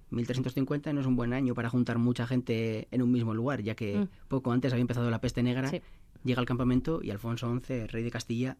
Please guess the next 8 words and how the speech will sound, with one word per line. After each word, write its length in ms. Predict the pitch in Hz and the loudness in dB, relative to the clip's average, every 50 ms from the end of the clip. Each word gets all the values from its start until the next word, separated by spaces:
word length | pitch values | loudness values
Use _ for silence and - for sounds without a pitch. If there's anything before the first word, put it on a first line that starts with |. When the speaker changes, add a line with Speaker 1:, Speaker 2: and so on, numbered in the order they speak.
| - - - - - - | -16 -20 -20 -20 -18 -14
Speaker 1:
mm, 400 | - 107 110 104 101 - - - - | -10 -8 -8 -8 -8 -8 -10 -10 -10
pues 140 | - 101 123 | -8 -8 -6
bueno, 200 | 110 101 - - - - - - | -6 -8 -8 -10 -14 -16 -10 -8
enferma 420 | 113 113 120 113 117 131 143 143 | -6 -6 -4 -2 -2 -2 -2 -2
y, 220 | 127 110 - - - - | -2 -4 -4 -6 -6 -6
y 60 | 95 | -6
muere. 240 | 101 95 87 - - - - - - - - - - - - - - - - - - | -4 -4 -6 -8 -12 -18 -20 -18 -16 -14 -14 -14 -14 -14 -14 -14 -16 -16 -18 -14 -8
Claro, 240 | - 127 - - | -6 -4 -4 -6